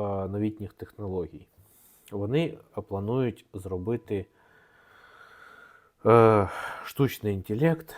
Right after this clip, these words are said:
на благо, е, американців, як сказав Трамп, там Маск його підтримав. Що це все означає? Що у них будуть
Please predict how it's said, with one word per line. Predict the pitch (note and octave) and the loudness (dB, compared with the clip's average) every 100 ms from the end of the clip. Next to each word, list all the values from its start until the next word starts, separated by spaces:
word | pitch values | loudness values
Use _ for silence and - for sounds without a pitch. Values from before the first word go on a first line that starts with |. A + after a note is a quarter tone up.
| - | -6
на | A2 | -4
благо, | G2 G#2 C3 A#2 A2+ G#2+ G2+ - - G#2 | 0 4 4 4 2 2 -2 -14 -18 -10
е, | G2+ G#2 G2+ G2 F#2 _ _ _ _ _ - | -6 -4 -4 -4 -8 _ _ _ _ _ -12
американців, | G2+ G#2 G2 A2 F#2 - F#2+ | -4 -2 -2 -2 -4 -8 -10
як | F#2 | -10
сказав | - F#2+ F#2 | -12 -12 -12
Трамп, | - B2+ E3 D#3+ - - - | -8 -2 0 -2 -8 -20 -14
там | G2 F#2+ | -10 -6
Маск | A2+ G2 - | -4 -6 -8
його | F#2+ G2 | -8 -8
підтримав. | - G2 D3 E3+ C3 - _ _ _ _ _ _ | -10 -10 -4 -2 -2 -6 _ _ _ _ _ _
Що | - D#3+ | 2 2
це | D#3+ | 2
все | G#2+ - | -6 -2
означає? | G#2+ F#2+ F#2 - D#2+ D2 - _ _ _ _ _ | -4 -4 -10 -10 -12 -12 -16 _ _ _ _ _
Що | - G#2 | -10 -6
у | F#2 A#2 | -4 -2
них | D3+ A#2 | 0 0
будуть | G#2 G2 F#2 - | -4 -4 -4 -6